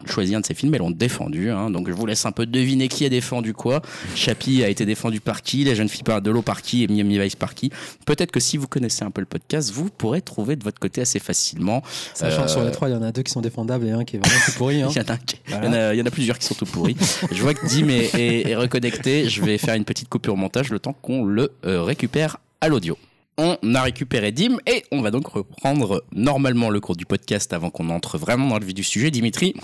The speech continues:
Speaker 1: community manager, revient sur donc les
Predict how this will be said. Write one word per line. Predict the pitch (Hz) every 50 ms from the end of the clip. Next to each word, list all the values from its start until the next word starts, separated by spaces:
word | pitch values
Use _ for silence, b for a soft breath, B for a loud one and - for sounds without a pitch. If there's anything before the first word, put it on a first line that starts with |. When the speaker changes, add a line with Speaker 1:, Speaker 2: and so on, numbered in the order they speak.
| B B B B B B B
Speaker 1:
community | - 196 196 240 220 196 - -
manager, | 120 117 107 104 95 90 95 107 113 120 127 131 127 - - -
revient | - 87 - 98 120 117 107 98 101 101 104 113 110 -
sur | - - - - 98 113 107 92
donc | 87 92 98 113 - -
les | - 98 90 98 95 -